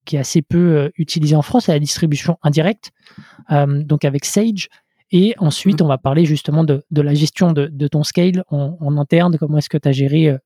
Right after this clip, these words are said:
Speaker 1: l'humain dans cette période-là. Euh, il y a plein de choses hyper intéressantes à dire. Mais écoute, avant ça, je te laisse te présenter pour ceux qui ne te connaîtraient pas encore.
Speaker 2: Euh,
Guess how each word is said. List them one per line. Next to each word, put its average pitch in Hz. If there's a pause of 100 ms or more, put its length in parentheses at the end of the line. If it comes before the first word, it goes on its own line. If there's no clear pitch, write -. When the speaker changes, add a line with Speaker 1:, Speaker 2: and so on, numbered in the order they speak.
Speaker 1:
l'humain 175
dans 151
cette -
période-là. 151 (580)
Euh, 135
il 131
y 135
a 127
plein 165
de 170
choses 165
hyper 175
intéressantes 160
à 147
dire. 165 (460)
Mais 165
écoute, 175
avant 156
ça, 214
je -
te -
laisse 160 (260)
te 170
présenter 180
pour 160
ceux 175
qui -
ne 139
te -
connaîtraient 185
pas 160
encore. 139 (1400)
Speaker 2:
Euh, 143